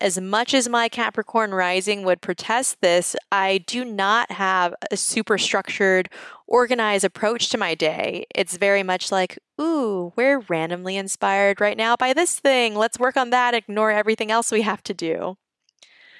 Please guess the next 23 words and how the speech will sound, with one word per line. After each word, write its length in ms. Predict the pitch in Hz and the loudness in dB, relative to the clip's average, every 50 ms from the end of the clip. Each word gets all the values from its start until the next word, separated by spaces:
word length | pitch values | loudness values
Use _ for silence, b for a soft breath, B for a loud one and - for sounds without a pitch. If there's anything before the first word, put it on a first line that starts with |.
| B B B B B B _ _ | B B B B B B _ _
But 140 | - 254 262 | 0 2 4
all 160 | 262 285 302 | 4 2 4
things 280 | - 330 320 320 302 | 2 2 0 0 -4
considered, 720 | - - 320 262 247 - - 233 233 220 220 214 208 208 - - | -8 -6 -6 -6 -2 0 2 4 4 4 4 2 2 0 -4 -4
I 160 | - - 220 214 | -4 -4 -4 -6
do 460 | 196 - 226 208 208 208 208 208 208 | -6 -8 -6 -2 0 0 2 0 0
truly 500 | - - - 226 208 202 190 202 196 190 | -2 -2 -2 0 0 0 0 0 -2 -2
feel 460 | 190 - - 196 190 190 185 185 180 | -6 -8 -6 -2 2 2 2 2 2
a 80 | - 196 | 0 -4
kinship 600 | - - - 262 294 302 - - 214 185 - _ | -4 -4 -4 -4 -4 -2 2 2 2 2 0 _
to 140 | - - 196 | -6 -6 -4
Gemini 440 | 170 - 160 156 160 156 151 151 160 | -2 -2 -2 -2 -2 -4 -4 -4 -4
now 400 | 156 151 151 147 151 151 - B B B B B B | -4 -4 -2 -2 -2 -4 -6 B B B B B B
and 140 | - 190 185 | -8 -6 -4
have 220 | 175 190 190 190 | -2 -2 -2 -2
a 60 | 185 190 | -2 -6
deeper 520 | - - 208 214 220 - - 226 214 214 | -8 -6 -6 -6 -4 0 2 2 2 2
understanding 880 | - 190 180 180 180 180 - - - 208 196 202 202 196 196 196 190 190 - | 0 -2 -2 -2 -2 -2 -2 -2 -2 -2 0 0 0 -2 -2 -4 -4 -4 -4
of 160 | - 180 180 | -4 -2 -2
its 160 | 170 - - - _ | -4 -4 -4 -6 _
essence 600 | - 185 175 - - 190 180 175 175 - - - B B B B B B B _ | -6 -6 -4 -4 -4 -2 -2 -4 -4 -6 -8 -8 B B B B B B B _
within 320 | 202 208 - - 269 311 | -6 -2 0 0 0 0
myself, 680 | 311 277 233 220 - - - 175 165 165 165 170 - | 0 0 -2 -2 -2 0 0 2 2 2 2 0 -4